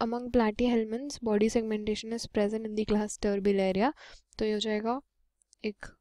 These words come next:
इनकरेक्ट ऑप्शन, क्योंकि Turbellaria में आते हैं organisms like Dugetia, जिसे हम commonly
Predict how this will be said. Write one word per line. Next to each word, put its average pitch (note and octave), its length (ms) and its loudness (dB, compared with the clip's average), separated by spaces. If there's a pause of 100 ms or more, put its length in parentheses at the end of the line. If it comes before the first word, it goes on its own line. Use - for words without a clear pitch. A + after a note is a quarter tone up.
(460)
इनकरेक्ट A#3 500 0
ऑप्शन, C4+ 340 -6
क्योंकि A#3+ 320 -2
Turbellaria A3 840 4
में B3 100 -4
आते G#3 320 -2
हैं A3 220 -4
organisms G3+ 920 -4
like G#3 400 0 (1400)
Dugetia, G#3 760 0
जिसे G3+ 300 -4
हम G#3 180 -4 (100)
commonly G3+ 380 0